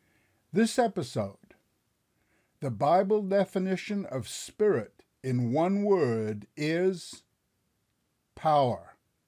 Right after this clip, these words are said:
comes from the book Mind Body Problem Solved and is brought to you by the explanation dot com. The Bible definition of spirit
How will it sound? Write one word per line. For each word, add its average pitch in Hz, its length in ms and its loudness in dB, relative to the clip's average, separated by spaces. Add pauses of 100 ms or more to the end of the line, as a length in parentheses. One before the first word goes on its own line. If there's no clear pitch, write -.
(1000)
comes 196 420 2
from 202 300 -4
the 190 80 0
book 147 580 -4 (480)
Mind 165 680 0
Body 160 380 2
Problem 156 600 -2
Solved 117 800 -2 (720)
and 127 140 0
is 120 160 0
brought 147 500 0
to 165 120 -6
you 107 400 -2 (440)
by 127 240 0
the 127 340 0
explanation 175 1200 -2 (380)
dot 131 380 2
com. 113 480 -2 (3250)
The 131 100 -8
Bible 160 420 2
definition 170 720 -2
of 117 100 -4
spirit 120 680 -2